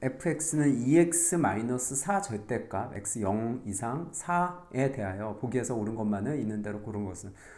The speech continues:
지금 에프에프 일의 값 물었죠, 그죠? 에프에프 일은 쉽죠?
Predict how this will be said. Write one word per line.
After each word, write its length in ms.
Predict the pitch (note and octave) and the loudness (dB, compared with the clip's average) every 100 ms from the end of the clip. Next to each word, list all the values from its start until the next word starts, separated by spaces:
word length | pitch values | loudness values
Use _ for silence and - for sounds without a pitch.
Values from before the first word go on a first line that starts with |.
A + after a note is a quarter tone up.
| - | -14
지금 260 | - C#3 C3+ | -4 2 6
에프에프 520 | B2+ C3+ G3+ F#3 - | 6 8 8 8 4
일의 520 | F3 A3+ C4 B3 A3+ A#3 | 2 6 8 8 6 4
값 400 | D#3 D3+ - - - - | 2 2 -10 -18 -20 -10
물었죠, 420 | G2+ G#2 - G2+ | -2 -2 -2 -6
그죠? 260 | G#2+ E3+ - - - - - | -6 -8 -10 -20 -20 -6 0
에프에프 380 | C#3 A#3+ A3+ | 8 8 8
일은 240 | A3+ C#4 C#4 | 4 6 8
쉽죠? 680 | C#4 C#4+ - E3 - - | 6 2 2 0 -2 -14